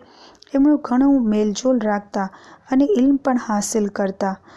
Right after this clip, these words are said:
જનાબે અબ્દુલ્લા પોતાના કાકા હઝરત અલી અલૈહિસ્સલામ તરફથી કાગળ પત્રો પણ લખતા.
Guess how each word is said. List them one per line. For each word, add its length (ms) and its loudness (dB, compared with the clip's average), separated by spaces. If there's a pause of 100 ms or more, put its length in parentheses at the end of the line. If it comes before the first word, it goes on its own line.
(380)
જનાબે 420 0
અબ્દુલ્લા 520 0
પોતાના 440 -4
કાકા 400 -4
હઝરત 440 -2
અલી 220 0
અલૈહિસ્સલામ 540 -2
તરફથી 440 -2
કાગળ 400 -2
પત્રો 380 -4
પણ 220 0
લખતા. 440 -2